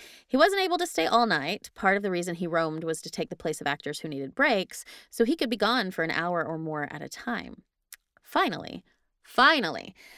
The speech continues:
another actor was sent out to cover the kitchen. The story continues the next night when I followed up with Clown Mask Guy. He was using his other character the night before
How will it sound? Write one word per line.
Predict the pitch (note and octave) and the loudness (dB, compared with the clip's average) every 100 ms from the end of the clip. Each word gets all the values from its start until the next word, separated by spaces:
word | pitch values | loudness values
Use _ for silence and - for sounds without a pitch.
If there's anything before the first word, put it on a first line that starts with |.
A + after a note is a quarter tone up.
| - - | -20 -2
another | F#3 F#3+ A#3 A#3+ | 2 4 4 4
actor | E3 - F3 | 2 2 -2
was | F3+ | -2
sent | - E3 F3 | -2 -4 -2
out | E3 - - _ | -6 -8 -12 _
to | - | -10
cover | F#3+ - D3 | -6 -6 -6
the | - | -6
kitchen. | - - - - _ - _ _ _ _ _ | -8 -8 -12 -18 _ -20 _ _ _ _ _
The | C4 | -2
story | - F4 | 4 4
continues | - G#4+ A#3+ E3+ C#3+ G3+ | 4 2 2 0 -4 -4
the | C#4 | 0
next | C4 G3 - | 0 -2 -8
night | - C#3+ - | -8 -8 -8
when | G3 F#3 | 0 0
I | F3+ | 4
followed | G3 G#3+ A#3+ | 4 4 4
up | F3 - | 2 2
with | A#3 | -4
Clown | - F4 F#4 | 0 2 2
Mask | D#3 D#3+ - | 0 -4 -6
Guy. | C#3 F#2 - _ _ | -8 -6 -12 _ _
He | - C4+ | 0 0
was | D4 | 2
using | C#4 B3+ A#3 | 0 0 0
his | G#3+ G3+ F3+ _ - | 0 -2 -4 _ 2
other | C5+ F4 | 4 2
character | - - D3 - - - - _ | 0 -4 -4 -6 -8 -8 -10 _
the | F#3+ | -2
night | E3+ D3+ | 0 -2
before | E3+ - D3+ C3+ | -4 -4 -4 -4